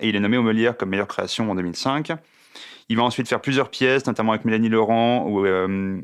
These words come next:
il sera nommé pour différentes catégories, meilleure, euh, meilleure pièce originale, meilleur, euh, acteur ou actrice qui va mettre en scène. Donc c'est quelqu'un qui commence gentiment à s'installer dans le théâtre, jusqu'à ce qu'il se mette à faire des chroniques à la télévision, notamment la chronique La Journal d'un mythomane, qu'il faisait pour, euh, Marianne et pour Semaine Critique,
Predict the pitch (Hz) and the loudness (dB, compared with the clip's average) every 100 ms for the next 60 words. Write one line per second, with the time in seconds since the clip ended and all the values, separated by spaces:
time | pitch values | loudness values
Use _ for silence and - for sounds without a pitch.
0 | - - 101 95 - 104 107 101 92 113 | -12 -8 -6 -4 -4 -2 -2 -2 -6 -6
1 | 117 123 117 - 113 107 107 113 110 117 | -4 -2 -2 -2 -2 -2 -4 -2 0 0
2 | 113 101 92 90 95 92 92 95 92 - | -2 -2 -2 -2 -2 -2 -2 -4 -6 -6
3 | 107 - 101 98 110 113 113 110 104 98 | -6 -4 -4 -4 -2 -2 -2 -2 -4 -2
4 | 95 92 87 - _ - - 120 101 101 | 0 0 -4 -8 _ -8 -4 -2 2 0
5 | - - 107 - 104 95 95 - - 147 | -2 -8 -8 -8 -6 -4 -4 -6 -6 -2
6 | 131 107 - - - - 123 151 139 123 | -2 -4 -8 -20 -18 -4 0 0 0 0
7 | 123 143 160 127 123 131 113 - 101 117 | 0 0 0 0 0 0 0 0 0 -2
8 | - 202 - _ _ _ _ 107 135 - | -4 -12 -12 _ _ _ _ -6 -4 -2
9 | 151 165 - 143 156 - - 135 131 - | -2 -2 -2 0 0 -2 -4 -4 -2 -2
10 | 123 101 - 143 139 - 117 101 101 92 | -2 -4 -4 -2 -4 -4 -2 -2 -4 -8
11 | 90 131 196 _ _ _ - - 110 107 | -2 -2 -2 _ _ _ -12 -4 -2 -2
12 | - 107 104 90 113 120 101 101 110 110 | -2 -4 -2 0 0 0 0 0 0 0
13 | 131 147 139 104 101 98 92 90 87 107 | 0 -2 -6 -8 -8 -8 -8 -6 -2 -2
14 | 113 110 104 - - - 98 90 120 165 | -2 -2 -4 -8 -14 -10 -10 -10 -12 -10
15 | 156 | -8